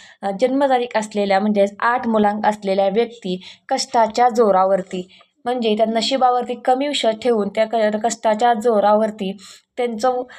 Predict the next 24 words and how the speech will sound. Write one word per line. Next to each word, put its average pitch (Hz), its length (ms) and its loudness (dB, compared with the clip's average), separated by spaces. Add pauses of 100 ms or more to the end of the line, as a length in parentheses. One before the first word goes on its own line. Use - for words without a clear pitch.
(140)
तिसाव्या 262 420 0
वयात 220 300 4 (600)
त्यांचं 226 380 -2
नशीब 233 240 0
चमकतं 214 520 -2 (120)
आणि 202 180 -2
त्यांना 208 280 -4
सुखाचे 208 540 -4
दिवस 180 360 -2
येतात. 185 240 -4 (340)
तसंच 285 300 0
ह्या 269 100 4
व्यक्ती 233 600 -2 (460)
खूप 294 220 -2
साध्या 226 440 0
असतात 220 380 0
आणि 214 180 -2
सरळ 208 340 2
असतात. 196 300 -4 (280)
त्यांना 226 240 -2
कुठलीही 214 500 -2
खोटी 226 360 -4
निंदा 214 340 2
केलेली 196 360 -2